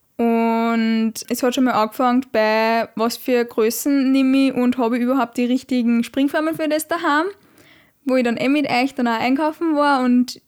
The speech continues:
die Springformen bereiten mir heute noch Freude. Ich hab sie jetzt auch wieder benutzt. Und die größte Herausforderung war,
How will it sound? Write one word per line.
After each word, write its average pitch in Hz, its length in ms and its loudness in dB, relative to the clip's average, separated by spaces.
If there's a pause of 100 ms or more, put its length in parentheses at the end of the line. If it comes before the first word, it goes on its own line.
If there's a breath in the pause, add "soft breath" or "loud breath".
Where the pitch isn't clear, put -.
(260)
die 240 180 -2
Springformen 254 680 -2
bereiten 226 420 -2
mir 220 240 -4
heute 214 160 -2
noch 233 180 0
Freude. 240 320 -4
Ich 226 60 -4
hab 220 80 -8
sie 240 120 -6
jetzt - 140 -12
auch 226 280 -4
wieder 262 160 0
benutzt. 269 500 -2 (880 loud breath)
Und 254 840 2 (300)
die 277 120 0
größte 277 580 -2
Herausforderung 254 1300 -2
war, 208 380 0